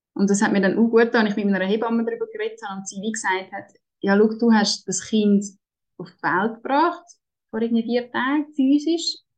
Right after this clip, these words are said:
aber psychisch hast du es erst jetzt auf die Welt gebracht." Also wie, es ist zwar aus dir rausgekommen, aber du bist wie noch so mit dem verbunden gewesen und jetzt merkst du wie, oder das ist jetzt eine Separation und das ist jetzt eigentlich schon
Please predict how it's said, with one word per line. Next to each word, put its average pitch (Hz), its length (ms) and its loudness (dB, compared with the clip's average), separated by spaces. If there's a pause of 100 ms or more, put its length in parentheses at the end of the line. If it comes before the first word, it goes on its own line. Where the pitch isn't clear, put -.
(280)
aber 190 400 -6 (120)
psychisch 240 680 -2 (420)
hast 190 220 -8
du 196 40 -6
es 202 200 -6
erst - 20 -
jetzt 196 280 -10
auf 208 120 -14
die - 80 -20
Welt 180 320 -6
gebracht." - 360 -12
Also 170 160 -10
wie, 180 340 -4 (1000)
es 233 120 2
ist 226 80 -6
zwar 208 200 4
aus 220 160 4
dir 220 140 2
rausgekommen, 269 520 4
aber 196 180 0
du 208 80 0
bist 190 180 -2
wie 208 80 2
noch 220 160 4
so 208 100 -4
mit 220 180 0
dem 196 140 -2
verbunden 220 360 2
gewesen 226 380 -4
und 185 120 -4
jetzt - 400 -8 (640)
merkst 190 460 -6
du 202 80 0
wie, 196 200 0
oder 196 140 -4
das 185 180 -10
ist 180 140 -8
jetzt 180 200 -8
eine 180 60 -10
Separation 202 840 2
und 185 160 -2
das 185 100 -6
ist 185 60 -4
jetzt - 140 -18
eigentlich 180 180 -2
schon 180 180 -8